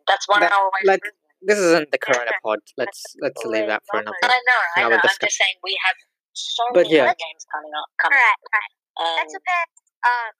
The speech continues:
Speaker 3: let's
Speaker 1: Oh.
Speaker 3: compare McDonald and Tommy Orr, um, in player of the matches. Two very good players.
Speaker 1: We
Speaker 3: Um,
Speaker 1: have four home games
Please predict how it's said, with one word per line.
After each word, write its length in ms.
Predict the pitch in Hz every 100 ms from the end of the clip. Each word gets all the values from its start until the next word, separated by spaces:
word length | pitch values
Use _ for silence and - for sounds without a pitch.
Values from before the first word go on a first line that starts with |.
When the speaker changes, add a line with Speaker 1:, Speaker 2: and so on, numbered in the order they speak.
| _
Speaker 3:
let's 220 | 294 320 - 180
Speaker 1:
Oh. 80 | 151
Speaker 3:
compare 360 | - 269 - - _ _ _ _ -
McDonald 440 | - 233 233 226 226
and 60 | -
Tommy 240 | 214 202 208
Orr, 160 | 202 190 _ _ _ _ -
um, 200 | 196 185 180
in 60 | 196 -
player 160 | 214 202
of 20 |
the 80 | 185 190
matches. 420 | - - 190 185 - - -
Two 100 | 208
very 220 | 208 196
good 140 | 196 -
players. 340 | 208 196 190 208 - - - 180 175
Speaker 1:
We 80 |
Speaker 3:
Um, 80 | 190
Speaker 1:
have 220 | 233 170 - - - -
four 160 | 269 277
home 240 | 226 214 208
games 320 | 185 180 185